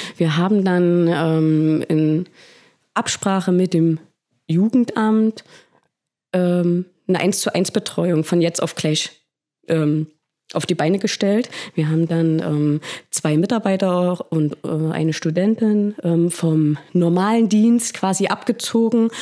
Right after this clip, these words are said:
und die sind dann in die eins zu eins Betreuung, haben einen Raum zwar noch innerhalb unserer Einrichtung, aber außerhalb der eigentlichen Wohngruppe, ähm, erstmal, ähm, hergerichtet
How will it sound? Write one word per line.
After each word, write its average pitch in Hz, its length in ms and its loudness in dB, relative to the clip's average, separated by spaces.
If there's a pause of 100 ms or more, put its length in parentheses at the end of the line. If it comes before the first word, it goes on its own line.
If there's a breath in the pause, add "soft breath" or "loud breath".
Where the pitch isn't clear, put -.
(220 loud breath)
und 170 120 0
die 160 60 0
sind 196 180 0
dann 190 120 2
in 185 160 0
die 175 120 0
eins 175 240 -2
zu - 100 -4
eins 202 220 -2
Betreuung, 196 640 0 (240 loud breath)
haben 165 240 2
einen 165 300 2
Raum 190 500 0 (320)
zwar 165 180 0
noch 160 200 0
innerhalb 233 720 0
unserer 165 460 -2
Einrichtung, 240 640 0
aber 175 240 -2
außerhalb 190 520 -2
der 165 220 0
eigentlichen 185 540 0
Wohngruppe, 254 640 0 (460 loud breath)
ähm, 196 420 2
erstmal, 185 760 0
ähm, 160 420 -2 (400)
hergerichtet 214 960 0